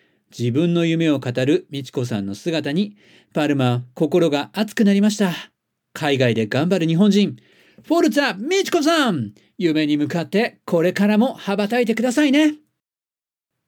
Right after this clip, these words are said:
ここからは、なまらラジオ、ポッドキャストを聞いてくださっている方のみが聞ける限定トークです。イタリアは何が魅力？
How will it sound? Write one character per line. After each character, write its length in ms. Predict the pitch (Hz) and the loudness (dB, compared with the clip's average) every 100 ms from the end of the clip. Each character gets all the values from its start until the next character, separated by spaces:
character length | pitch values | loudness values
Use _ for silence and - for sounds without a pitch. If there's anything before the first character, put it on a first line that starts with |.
| _ - | _ -4
こ 120 | 143 | 0
こ 100 | 190 | 0
か 100 | 208 | 2
ら 120 | 202 | 2
は、 260 | 160 110 101 _ _ | 2 0 -4 _ _
な 140 | - 123 | -4 0
ま 100 | 180 | 2
ら 80 | 220 | 2
ラ 120 | 214 | 2
ジ 120 | 156 | 2
オ、 140 | 117 110 _ | 0 -2 _
ポ 140 | 147 | -2
ッ 80 | 165 | -2
ド 100 | - | -2
キ 120 | 240 247 | 0 0
ャ 60 | |
ス 80 | 226 | 0
ト 140 | 202 | 2
を 60 | 185 | 0
聞 160 | - 202 | 2 0
い 80 | |
て 100 | 220 | 0
く 100 | 208 | -2
だ 120 | 202 208 | -2 -2
さ 120 | 214 | -2
っ 40 | |
て 160 | 214 196 | -2 0
い 80 | 196 | 0
る 100 | 190 | 0
方 240 | 175 185 | -2 -2
の 160 | 170 240 | 2 2
み 140 | 262 | 2
が 140 | 247 254 | 0 -2
聞 180 | - | -4
け 140 | - 226 | -2 2
る 280 | 285 247 - | 2 0 -6
限 220 | - 147 226 | -2 0 2
定 140 | 247 | 2
ト 100 | 254 | 0
ー 20 | |
ク 60 | 226 | 0
で 100 | 220 | 0
す。 260 | 214 - _ _ _ _ _ _ _ _ _ _ - | -2 -10 _ _ _ _ _ _ _ _ _ _ -8
イ 120 | 123 | -4
タ 140 | 120 | 0
リ 120 | 196 214 | 4 6
ア 80 | |
は 280 | 208 208 196 | 6 6 4
何 280 | 156 156 247 | 2 2 2
が 100 | 185 | 2
魅 100 | 127 | 2
力？ 420 | 120 123 123 196 | 0 0 0 -2